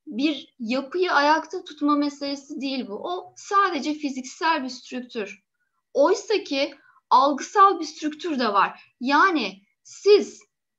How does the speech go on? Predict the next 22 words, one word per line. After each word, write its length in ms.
bir 220
sütun, 800
bir 280
kolon 580
sistemi 460
içerisinde 600
bir 120
binayı 360
ayakta 260
tutabilirsiniz. 560
Ama 480
o 100
sütun 360
güven 340
verirken 720
gereğinden 640
daha 260
büyük 260
olduğunda, 800
daha 360
kalın 320
olduğunda 680